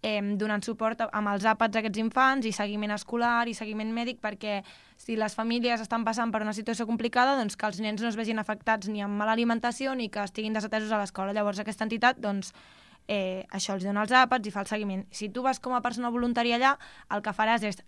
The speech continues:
ajudar amb les tasques que fan l'equip d'adults i, eh, el contacte que tu tindràs amb els nens serà igual que el que tenen els adults. És a dir, tu vindràs, sempre els nens sabran que ets una persona que ve com de visita, per dir alguna cosa, i que si vols proposar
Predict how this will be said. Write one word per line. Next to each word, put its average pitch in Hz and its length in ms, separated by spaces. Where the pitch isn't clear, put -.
ajudar 202 380
amb 208 140
les 202 160
tasques 240 360
que 214 120
fan 226 240
l'equip 208 420
d'adults 247 540
i, 262 200
eh, 202 400
el 196 80
contacte 214 400
que 247 80
tu 233 80
tindràs 240 320
amb 240 160
els 220 100
nens 262 320
serà 214 340
igual 240 280
que 233 80
el 214 80
que 202 120
tenen 226 220
els 220 140
adults. 202 320
És 202 80
a 208 80
dir, 208 160
tu 233 160
vindràs, 247 360
sempre 240 280
els 240 100
nens 262 200
sabran 226 280
que 208 120
ets 196 140
una 233 100
persona 226 380
que 196 120
ve 214 120
com 208 220
de 196 200
visita, 240 480
per 220 160
dir 202 140
alguna 208 260
cosa, 247 240
i 254 120
que 240 220
si 214 220
vols 214 340
proposar 240 680